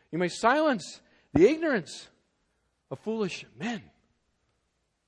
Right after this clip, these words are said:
People are looking for reasons to mock the faith. Let us not load the gun for them. Let us not supply just one more.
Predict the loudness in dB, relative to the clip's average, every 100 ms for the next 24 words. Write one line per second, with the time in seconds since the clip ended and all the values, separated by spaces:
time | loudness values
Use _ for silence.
0 | _ _ _ _ _ _ 0 0 0 -4
1 | -2 -2 -2 -6 -6 -6 -4 -4 -6 -12
2 | -10 -8 -4 -4 -6 -12 -20 -20 _ _
3 | _ -14 -10 -8 -10 -14 -20 _ _ _
4 | _ _ _ _ 0 2 2 -2 -2 0
5 | 2 0 2 -4 -2 -2 -2 -2 0 0
6 | -4 -16 _ _ _ _ _ _ _ _
7 | _ _ _ -2 -2 0 -4 -6 -10 -8
8 | -2 0 0 -2 -6 -6 -6 0 0 2
9 | 0 0 -2 -6